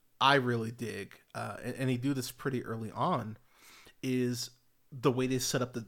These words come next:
pieces on the chessboard. You get John inside the plaza at the party, and to backtrack a little bit, I really love the argument that him and Holly have, because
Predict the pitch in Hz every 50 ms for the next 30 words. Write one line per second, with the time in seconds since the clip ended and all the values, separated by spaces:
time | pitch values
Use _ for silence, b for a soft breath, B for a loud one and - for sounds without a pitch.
0 | - - - - 123 120 - 127 110 - - - 117 107 95 - - 117 117 -
1 | - - - - - - - - - 123 120 135 135 135 127 - - 117 117 127
2 | 143 165 185 196 202 - - 139 - 175 170 165 196 185 - - 247 247 127 120
3 | 127 120 120 - 120 113 - - 123 - - 120 113 110 101 113 101 101 120 -
4 | B B B B B B B B B B B B B - 156 156 151 147 147 151
5 | 147 147 - - _ _ _ _ _ _ _ _ _ _ _ _ _ _ - -
6 | - _ _ 160 - 165 - - 151 143 - - - 156 135 - 131 117 131 139
7 | 131 113 113 - - - b b b b b b b b b _ - 143 170 196
8 | 196 196 185 185 190 185 175 175 180 175 - 170 - 156 175 175 156 147 113 95
9 | 92 - - - - - _ - - 135 - - - 131 127 127 123 123 120 113
10 | - 120 120 123 120 117 117 120 107 110 117 120 - - - 117 113 104 113 113
11 | 120 - 127 95 - 67 62 - - - - 143 131 - 147 131 127 131